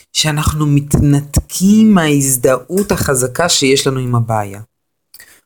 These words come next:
במילים אחרות, יוצאים קצת מהמשחק. יוצאים על מנת לחזור.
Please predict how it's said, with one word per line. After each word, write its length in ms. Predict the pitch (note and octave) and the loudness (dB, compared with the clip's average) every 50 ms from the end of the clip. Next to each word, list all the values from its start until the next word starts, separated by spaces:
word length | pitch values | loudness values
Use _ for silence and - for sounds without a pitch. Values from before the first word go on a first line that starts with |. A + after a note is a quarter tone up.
| _ _ _ - | _ _ _ -2
במילים 260 | A#2+ D#3 G3 A#3 A3 | 0 2 4 4 4
אחרות, 520 | E3+ - D#3 D3+ D#3+ G#3 C4 C#4 - - - - _ _ _ _ | 2 2 0 0 2 0 0 -2 -4 -8 -16 -16 _ _ _ _
יוצאים 360 | G3 G3 - - - D#4 D#4 | -2 0 2 2 2 2 2
קצת 220 | D#4 - D4 D4 C#4 | 2 0 0 0 0
מהמשחק. 720 | C4+ C4 B3+ B3 B3 - - - A3 G#3+ A3 - - - _ _ _ _ _ _ _ _ _ _ _ _ _ _ _ _ _ _ _ | 0 2 2 0 0 -2 -2 -4 -4 -6 -6 -10 -20 -20 _ _ _ _ _ _ _ _ _ _ _ _ _ _ _ _ _ _ _
יוצאים 320 | C3+ C3+ - - C4+ C#4+ D4+ | -4 -4 0 0 2 2 4
על 140 | D4 D4 C#4+ | 4 4 4
מנת 160 | D4 C#4+ D4 | 4 2 2
לחזור. 600 | C4+ - A#3+ B3 E4 F4 D4 F3+ B2+ A#2 A#2 - | 2 2 2 2 4 4 2 2 0 -2 -6 -10